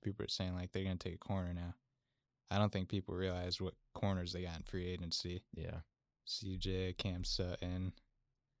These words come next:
Speaker 1: other guys like that. Do you think it would be, like, right there they take a corner? Also, the Falcons at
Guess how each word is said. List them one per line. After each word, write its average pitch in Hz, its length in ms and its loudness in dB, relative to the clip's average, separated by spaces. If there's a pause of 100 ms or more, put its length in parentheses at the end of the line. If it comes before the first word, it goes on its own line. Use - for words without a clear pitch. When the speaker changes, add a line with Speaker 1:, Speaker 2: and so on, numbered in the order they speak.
(300)
Speaker 1:
other 92 160 0
guys 90 320 -2
like 87 200 -2
that. 87 280 0
Do - 80 -6
you 90 80 0
think 87 240 0
it - 60 0
would 90 100 -2
be, 90 320 -4 (380)
like, 87 260 -2
right 87 180 -2 (120)
there 107 340 8
they 110 160 6
take 113 300 0
a - 40 -10
corner? 117 640 4
Also, 95 300 0
the 85 100 -2
Falcons 101 540 2
at 90 160 -2